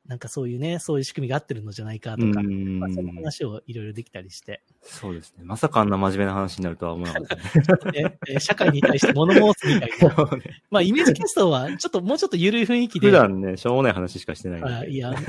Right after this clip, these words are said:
Speaker 1: イメージキャスト、あの、最高なのが、あの、鉄塔さんが人の名前をお互い呼ばない、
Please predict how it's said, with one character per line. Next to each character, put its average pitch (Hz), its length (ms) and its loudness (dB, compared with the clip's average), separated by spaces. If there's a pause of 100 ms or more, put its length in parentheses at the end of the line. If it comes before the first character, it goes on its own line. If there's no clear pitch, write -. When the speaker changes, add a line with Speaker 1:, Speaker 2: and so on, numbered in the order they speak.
(160)
Speaker 1:
イ - 20 -6
メ 180 120 -4
ー - 20 -6
ジ 208 80 -8
キ 247 80 -6
ャ - 20 -6
ス - 80 -10
ト、 135 160 -4 (240)
あ 143 80 -10
の、 120 120 -8
最 165 200 -2
高 202 160 -4
な 202 120 0
の 120 120 -6
が、 110 300 -10 (200)
あ - 80 -12
の、 110 120 -12
鉄 - 240 -8
塔 196 120 0
さ 185 160 -2
ん 170 100 0
が 165 280 -2 (140)
人 - 260 -2
の 226 140 0
名 220 160 4
前 214 300 2
を 202 280 0 (500)
お 156 100 -2
互 190 260 2
い 165 40 6
呼 165 80 4
ば 185 100 2
な 180 140 2
い、 180 160 -2